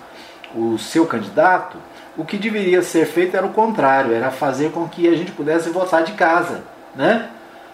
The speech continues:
É isso que precisa fazer, é melhorar o sistema de tal maneira que a gente possa votar de qualquer lugar. O cidadão pode vo-, pode viajar, pode ir pra outro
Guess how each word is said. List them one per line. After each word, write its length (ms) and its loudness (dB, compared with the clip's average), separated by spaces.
É 140 0
isso 260 2
que 120 -4
precisa 480 0
fazer, 400 0
é 80 0
melhorar 640 2
o 60 -4
sistema 580 -4
de 100 -6
tal 200 4
maneira 420 0
que 100 -4
a 40 -2
gente 160 -6
possa 520 2
votar 420 2
de 80 -4
qualquer 320 4
lugar. 440 4
O 40 -4
cidadão 380 -2
pode 260 2
vo-, 380 0
pode 280 0
viajar, 520 2
pode 300 0
ir 40 -6
pra 160 -6
outro 180 -4